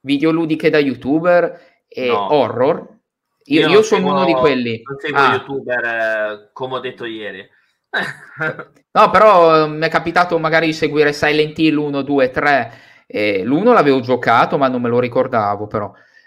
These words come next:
Speaker 1: Eh, l'uno, il due, il tre e anche il quattro, eh, attraverso comunque questo youtuber che non è gigantesco, però insomma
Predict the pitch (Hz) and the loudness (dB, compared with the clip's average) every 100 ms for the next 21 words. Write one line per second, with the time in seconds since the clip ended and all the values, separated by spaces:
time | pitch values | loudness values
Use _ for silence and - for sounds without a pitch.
0 | _ - 120 127 147 185 156 147 175 - | _ 0 4 6 4 4 4 4 4 4
1 | - 170 160 123 - - 135 135 147 156 | 2 2 4 4 0 -4 -4 -2 -2 -2
2 | 180 143 156 - 175 185 - - 117 123 | 2 2 2 -2 -2 -2 -4 -8 -4 -2
3 | 120 117 113 113 110 110 110 110 113 131 | 0 -2 -2 -2 -2 -2 0 0 2 2
4 | 143 156 - 131 127 147 139 135 117 123 | 4 4 2 -2 -2 -4 -2 0 0 -2
5 | - 123 123 190 175 170 156 156 160 151 | -2 -4 -2 2 2 4 2 4 4 4
6 | 127 127 131 175 185 110 - 127 127 123 | 2 0 -2 -2 0 -2 0 0 -2 -4
7 | 135 117 110 | -4 -2 -4